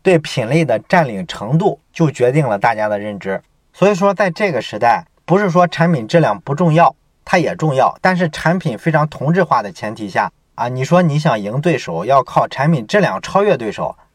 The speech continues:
这事儿可能性并不高，大家技术其实都差不了太多。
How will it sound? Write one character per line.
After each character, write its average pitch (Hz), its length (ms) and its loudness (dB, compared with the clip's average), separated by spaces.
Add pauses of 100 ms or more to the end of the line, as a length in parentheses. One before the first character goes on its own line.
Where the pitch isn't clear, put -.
(120)
这 185 180 2
事 185 120 2
儿 165 60 2
可 - 140 -10
能 104 160 -6
性 147 180 2
并 139 220 -2
不 131 140 -2
高， 117 240 2
大 156 120 2
家 147 160 0
技 151 200 -2
术 107 160 -8
其 - 100 -12
实 127 160 -6
都 135 160 -4
差 - 240 -2
不 113 60 -12
了 90 160 -6
太 - 180 -4
多。 104 240 -4